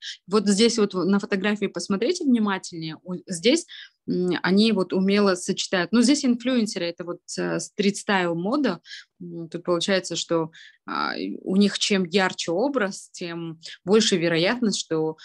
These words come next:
а, все, а, они обратят на, на себя внимание, и, соответственно, это все про деньги, да? Это их заработок.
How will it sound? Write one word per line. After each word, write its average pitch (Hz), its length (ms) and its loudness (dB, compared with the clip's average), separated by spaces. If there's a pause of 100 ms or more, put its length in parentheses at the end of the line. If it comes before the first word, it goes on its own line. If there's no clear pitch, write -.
(260)
а, - 300 -10
все, 160 680 0 (520)
а, - 140 -12 (140)
они 175 220 0
обратят 165 380 -2
на, 160 260 -2
на 175 220 -2
себя 156 280 -2
внимание, 196 580 2
и, 180 200 -4
соответственно, 165 540 -6
это 160 180 -8
все - 180 -4
про 196 200 2
деньги, 143 380 2
да? 170 180 -10 (500)
Это 170 160 0
их 175 140 4
заработок. 156 580 0